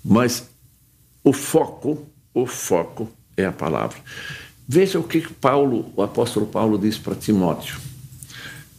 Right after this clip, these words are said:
"Tu, porém, permanece naquilo que aprendeste, que foste inteirado, sabendo que o ap-, de quem, de quem o aprendeste." Sabe a quem ele se refere?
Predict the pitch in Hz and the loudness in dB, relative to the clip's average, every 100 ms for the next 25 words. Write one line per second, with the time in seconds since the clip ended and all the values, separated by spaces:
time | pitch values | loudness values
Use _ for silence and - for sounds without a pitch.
0 | - - 156 135 131 131 131 113 113 104 | -2 2 4 4 2 0 2 2 2 2
1 | 110 - 104 98 110 110 - 104 - 98 | 2 2 0 2 2 2 2 0 2 2
2 | 92 107 - - 95 - 101 - 104 - | 4 2 0 -4 -2 2 2 2 -2 2
3 | 90 87 101 104 104 90 85 104 120 107 | 4 4 2 0 -2 -2 0 0 2 -2
4 | - 98 98 - - 78 180 - 110 127 | 2 2 2 -2 -8 -2 -2 0 2 2
5 | 120 - 165 92 - 117 123 117 107 107 | 0 -4 -4 -2 2 2 2 0 -2 0
6 | 104 90 67 - - - - - - - | 2 2 0 -4 -10 -14 -16 -20 -18 -16
7 | - - - 110 107 107 107 85 82 85 | -18 -6 2 4 4 2 2 2 2 0
8 | 85 95 123 | 0 0 0